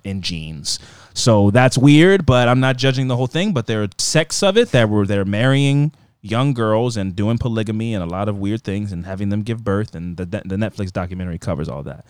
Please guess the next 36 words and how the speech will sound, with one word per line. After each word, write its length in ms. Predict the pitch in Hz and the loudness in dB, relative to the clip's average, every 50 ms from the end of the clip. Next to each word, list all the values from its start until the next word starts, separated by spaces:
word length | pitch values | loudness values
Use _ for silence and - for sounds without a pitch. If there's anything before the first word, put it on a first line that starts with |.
| _ _ _ _ | _ _ _ _
So 120 | - 101 | -12 -10
I 60 | 87 85 | -8 -4
highly 240 | 98 110 117 120 117 | -2 0 0 2 2
recommend, 640 | 113 120 117 - 117 110 107 104 101 101 98 101 - _ _ _ _ _ _ - | 0 0 -2 -2 -4 -4 -4 -4 -4 -4 -6 -8 -12 _ _ _ _ _ _ -12
um, 360 | 101 90 90 90 85 85 85 - | -10 -8 -8 -8 -8 -10 -12 -10
Keep 200 | - - 110 90 | -8 -8 -8 -6
Sweet, 280 | - - - 107 98 - | -6 -6 -6 -6 -6 -6
Pray, 200 | - - 101 98 | -6 -6 -4 -4
and 80 | 95 92 | -4 -4
Obey. 320 | 90 85 - 101 110 110 | -6 -6 -4 -4 -4 -4
It's 120 | 101 90 - | -4 -6 -8
just 180 | - - - | -12 -12 -14
a 60 | 87 | -12
tough 240 | - - 131 147 - | -6 -2 -2 -2 0
watch, 460 | 180 185 185 165 135 139 - - - _ _ _ _ - | 2 2 2 2 0 -2 -4 -8 -10 _ _ _ _ -10
but 140 | 101 92 95 | -8 -6 -6
it's, 320 | 90 - - - - - - - | -6 -8 -10 -14 -14 -14 -16 -18
you 120 | - 90 87 | -12 -8 -6
need 180 | 92 98 107 104 | -4 -4 -4 -6
to, 100 | 104 - _ _ _ - | -8 -10 _ _ _ -12
these 160 | 85 87 92 | -12 -10 -10
are 40 | 95 | -8
things 240 | - - 107 110 107 | -8 -6 -6 -6 -4
we 120 | 117 123 | -4 -4
need 120 | 131 135 127 | -4 -4 -4
to 60 | 139 | -4
know 180 | 147 170 185 135 | -4 -2 -2 -2
is 100 | 101 110 | -4 -4
going 180 | 113 107 131 | -6 -4 -4
on, 140 | 170 165 110 | -2 -4 -2
'cause, 220 | - 98 90 87 - _ _ _ _ _ _ - | -2 -4 -6 -6 -8 _ _ _ _ _ _ -6
uh, 140 | - 95 90 - _ - | -2 -2 -2 -4 _ -10
uh, 200 | - 98 92 90 | -8 -6 -6 -6
one 220 | 85 82 110 131 147 | -4 -2 0 2 2
of 80 | 143 | 2
the, 380 | 131 127 117 110 110 104 98 | 2 2 2 2 2 0 0